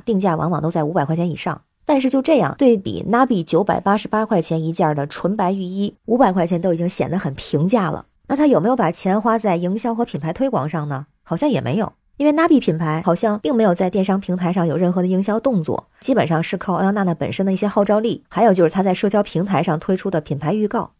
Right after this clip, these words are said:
再有呢，就是把他的一些产品赠送给其他的一些明星网红，呃，人家穿出来之后 po 出自己图，也算是做一种宣传。但是这事儿也遭到了质疑，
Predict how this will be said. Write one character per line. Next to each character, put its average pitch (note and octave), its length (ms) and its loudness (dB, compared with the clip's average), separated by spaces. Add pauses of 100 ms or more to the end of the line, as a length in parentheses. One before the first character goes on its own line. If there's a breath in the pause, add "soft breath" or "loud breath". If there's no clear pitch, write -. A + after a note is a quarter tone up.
(140)
再 B3+ 140 2
有 G#3 80 2
呢， F#3 100 4
就 A3 100 4
是 A3 80 0
把 - 140 -4
他 F#3 100 -2
的 G#3 80 2
一 G#3 40 0
些 A3+ 180 2
产 F3+ 300 -2
品 C#3+ 200 -4
赠 B3 240 -2
送 G#3+ 200 0
给 D3+ 160 -2
其 - 120 -4
他 F#3+ 160 2
的 F#3 60 2
一 F3 100 0
些 F3 200 0
明 E3+ 180 0
星 G3+ 160 -2
网 C#3 180 -2
红， D#3 360 0
呃， F#3+ 120 -2
人 F#3 160 4
家 G#3 160 4
穿 A3 160 0
出 A3 60 4
来 G#3 80 4
之 G#3+ 140 0
后 G3+ 200 2
po G3+ 200 0
出 A3 100 4
自 G#3+ 60 0
己 F3 100 0
图， D3 380 -4
也 A2+ 100 -2
算 F#3+ 160 0
是 F3+ 80 2
做 F3 160 0
一 D#3 60 0
种 A#2+ 120 -4
宣 E3+ 200 -4
传。 C#3 280 -6 (300)
但 B3+ 120 -2
是 B3 40 -4
这 C4 220 4
事 G3 100 -6
儿 E3 80 0
也 C#3 200 -4
遭 G#3+ 160 2
到 F#3+ 100 4
了 D#3+ 100 2
质 D#3 200 -4
疑， C#3+ 240 -8